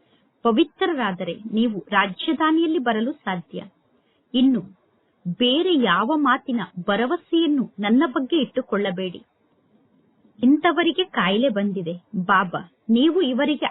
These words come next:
ಆಶೀರ್ವಾದವನ್ನು ಮಾಡಿ ಎಂದು ಹೇಳಬೇಡಿ. ಇಲ್ಲ, ಆಶೀರ್ವಾದ ಅಥವಾ ಕೃಪೆ ಅನ್ನುವ ಮಾತು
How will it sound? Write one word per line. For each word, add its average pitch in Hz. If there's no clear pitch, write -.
ಆಶೀರ್ವಾದವನ್ನು 311
ಮಾಡಿ 226
ಎಂದು 247
ಹೇಳಬೇಡಿ. 185
ಇಲ್ಲ, 220
ಆಶೀರ್ವಾದ 214
ಅಥವಾ 220
ಕೃಪೆ 302
ಅನ್ನುವ 240
ಮಾತು 202